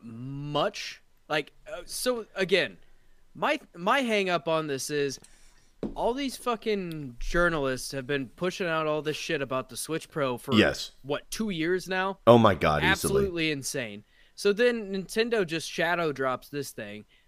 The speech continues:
Speaker 2: Yeah.
Speaker 1: My, my beef with this is there's a few quality of life upgrades here, but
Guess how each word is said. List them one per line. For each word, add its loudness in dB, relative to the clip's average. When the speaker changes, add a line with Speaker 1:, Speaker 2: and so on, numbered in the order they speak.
Speaker 2:
Yeah. 2
Speaker 1:
My, 0
my 4
beef -2
with 0
this -2
is -6
there's -2
a 0
few -2
quality 2
of -4
life -2
upgrades -4
here, -2
but 2